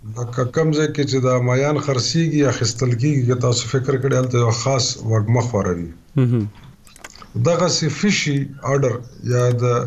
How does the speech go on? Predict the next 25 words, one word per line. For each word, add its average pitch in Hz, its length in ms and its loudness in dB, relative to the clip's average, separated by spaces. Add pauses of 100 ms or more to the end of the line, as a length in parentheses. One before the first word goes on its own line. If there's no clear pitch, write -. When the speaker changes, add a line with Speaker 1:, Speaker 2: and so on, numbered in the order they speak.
(120)
Speaker 1:
مایانو 131 520 2
د 127 100 0 (140)
بوی 151 140 2
په 131 160 -2
شانتي 110 360 0
بوی، 113 280 2 (400)
Speaker 2:
مهم. 123 340 2
Speaker 1:
آ، 107 220 -2
د 110 180 0
دغه 113 260 2
دست 110 400 0
څخه 120 240 -2 (680)
ځي. 98 300 0 (420)
Speaker 2:
مهم. 117 280 2 (600)
Speaker 1:
بیا 143 240 2
که 156 200 0
دا 139 180 0
بکټریا، 135 800 0 (680)
آ، 117 200 -4
زیات 139 460 0
مقدار 113 380 2
کې 104 180 -2
وي، 139 220 2 (760)
Speaker 2:
مهم. 120 460 0
Speaker 1:
نو 147 480 2